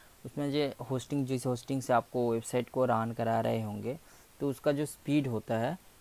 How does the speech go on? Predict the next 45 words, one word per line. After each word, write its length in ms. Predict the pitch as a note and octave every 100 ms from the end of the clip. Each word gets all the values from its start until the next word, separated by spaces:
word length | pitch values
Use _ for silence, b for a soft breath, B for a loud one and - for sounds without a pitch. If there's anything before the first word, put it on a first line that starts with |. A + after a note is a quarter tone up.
| -
वो 200 | - D#3 - - - -
मतलब 360 | C3+ D3 C#3
बढ़ 180 | B2 G#2+
जाएगा, 280 | A2 A2 A2+
increase 480 | A#2 A2+ - C3 A#2
हो 100 | G#2+
जाएगा। 200 | A2 A#2
Normal 420 | A#2 A#2 B2 B2+
जो 120 | B2+
आपको 280 | A#2+ - B2+
speed 320 | - C#3 C3
मिल 220 | B2 A2+
रहा 120 | G#2+ A2+
है 160 | C3 -
उसमें 360 | C3 A#2+ B2 B2+ - - -
थोड़ा 280 | B2+ B2 - - -
improve 420 | D3 C3+ - D3+ A#2+
हो 120 | A2+
जाएगा 280 | A2 G#2 A2
speed 320 | - G#2+ -
को, 120 | -
मतलब 280 | A2+ A#2 A#2+
जल्दी 340 | A#2+ A2+ A2+
आपका 280 | A#2+ G2+ -
loading 400 | C#3 B2 G#2+ A2+
हो 120 | G#2
जाएगा 360 | F#2+ F#2+ D2+ - - - - - -
website, 460 | G2+ - - A2+ - B B B - -
तो 100 | C3
readability 520 | B2+ C3+ C3+ C3+ C#3
भी 100 | C3+
अच्छा 300 | A#2+ - C#3
होगा। 380 | A#2+ G#2+ A#2+ D#3 B B -
तो 100 | D3+
हम 200 | C#3+ C#3
लोग 140 | D#3 D#3
आज 140 | D#3
देखेंगे 540 | C3 C3 - C#3 C3+
Cloudflare 500 | D3 B2 B2+ - C#3
से 140 | B2+ C3+
किस 200 | C3+ A#2+
तरह 160 | C3
से 160 | B2+ C#3
domain 440 | B2+ A#2+ A#2 B2 B2
को 220 | C#3+